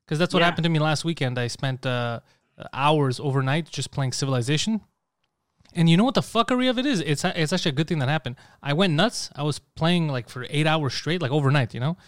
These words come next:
Speaker 1: And then it fucked up your morning.
Speaker 2: Yeah.
Speaker 1: Uh, and I was fighting against Denmark. I was taking over countries. Uh, and then <laughs> that save file and all the autosaves of that campaign, uh, were corrupted.
Speaker 2: Oh,
Speaker 1: So I,
Speaker 2: really?
Speaker 1: yeah, so when I tried to load it up the next day to continue, it was corrupted. And I go, "You know what? This is a sign.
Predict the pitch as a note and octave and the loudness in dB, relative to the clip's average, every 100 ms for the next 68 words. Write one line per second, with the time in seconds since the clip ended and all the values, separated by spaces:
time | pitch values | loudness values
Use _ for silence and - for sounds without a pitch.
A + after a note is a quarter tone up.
0 | _ _ - C3 C#3 C3 - F3 - - | _ _ -6 -2 0 -2 -2 -2 -2 2
1 | B2 D#3 C3+ F3+ - - - - - C3 | 4 4 2 -2 -8 -20 -20 -18 -2 2
2 | C3+ B2+ C3 - - - C3+ B2+ A#2+ A#2 | 4 2 -2 -8 -10 -4 0 0 -2 -6
3 | - - - - C#3+ D3+ D3 C3 A2 D3 | -12 -14 -18 -2 0 2 2 0 -2 -2
4 | C#3 C#3+ C#3 C3+ A#2 - C#3+ D3 B2 - | 0 2 2 0 -4 -2 0 0 0 0
5 | C#3+ C#3+ C3 B2 - - _ - C3+ C#3 | 0 0 -4 -6 -14 -20 _ -4 -2 0
6 | D3 F3+ F#3 E3+ - - C3 D#3 - - | 2 4 2 0 -8 -8 0 0 0 2
7 | G3 G3 - A#3 D4+ D#3+ D3+ E3+ F3+ D3 | 2 2 0 0 0 0 2 2 4 2
8 | F3 F3+ - F#3+ D3 D#3 C#3+ D3 D3 - | 2 0 0 0 0 -2 0 0 -2 -2
9 | D3 C3 D3+ F#3 G3 - D3 B2+ D3 C#3+ | -2 0 0 0 -2 -8 -14 -10 -4 -2
10 | - E3 F3+ A#2+ - _ _ _ _ _ | 0 -2 -2 -14 -20 _ _ _ _ _
11 | _ _ - B3+ E3+ D#3+ - - F#3 - | _ _ 0 2 4 4 2 2 4 4
12 | E3 D#3+ C#3+ F#3+ F#3 D#3+ F#3 E3+ F3+ D3+ | 2 2 2 2 4 6 6 6 4 2
13 | E3 C3+ D3 A#3 - D3 C3+ E3 G#3+ A3+ | 2 2 2 2 0 0 2 2 2 2
14 | C3 - D#3+ - G#3+ E3+ F#3 A#3+ D#4+ D#4+ | 0 0 0 2 2 4 2 2 0 0
15 | D4 C4 - D4 G3+ | -2 -4 -2 0 0